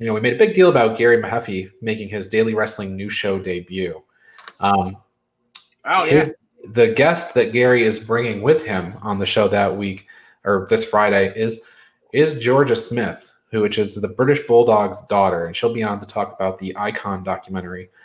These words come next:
Speaker 1: uh, that W W E is, is, has finished filming and will debut pretty soon. So, um,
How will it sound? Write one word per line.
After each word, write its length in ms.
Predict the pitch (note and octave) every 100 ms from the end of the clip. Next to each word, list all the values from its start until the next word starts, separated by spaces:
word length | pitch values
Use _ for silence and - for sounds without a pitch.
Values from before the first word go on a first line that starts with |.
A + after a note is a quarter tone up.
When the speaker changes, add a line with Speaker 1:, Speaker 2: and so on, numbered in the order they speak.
| _ - -
Speaker 1:
uh, 160 | G2 F#2+
that 120 | G2
W 200 | A2 A2+
W 200 | B2+ D3+
E 20 |
is, 300 | A#2+ - - -
is, 340 | G#2+ - - _ - _ _ _ _
has 240 | G#2 G2
finished 300 | - D#3 C#3+
filming 360 | - G2+ G2 G2
and 100 | F#2+
will 80 | G2
debut 320 | G2 F#2+ G2+
pretty 240 | - F#2
soon. 400 | F2 - G2 F2 - - - - _ -
So, 460 | - F#2+ F2+ F#2
um, 340 | F#2+ F2+ F2+